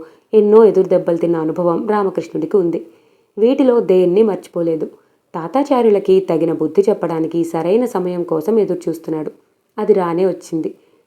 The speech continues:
తాతాచార్యుల వారికి తగిన శాస్తి చేయటానికి శ్రీకృష్ణదేవరాయలే మంచి అవకాశం మన తెనాలి రామకృష్ణుడికి కల్పించారు.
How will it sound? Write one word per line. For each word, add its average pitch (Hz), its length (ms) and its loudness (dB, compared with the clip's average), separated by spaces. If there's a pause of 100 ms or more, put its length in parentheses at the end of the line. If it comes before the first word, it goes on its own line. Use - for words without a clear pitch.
(140)
తాతాచార్యుల 247 600 0
వారికి 180 340 -2
తగిన 165 360 -4
శాస్తి 175 500 -4
చేయటానికి 165 680 -2 (400)
శ్రీకృష్ణదేవరాయలే 220 1000 2
మంచి 185 340 -2
అవకాశం 170 540 -2
మన 170 140 -2
తెనాలి 175 360 0
రామకృష్ణుడికి 165 680 -6
కల్పించారు. 175 640 -2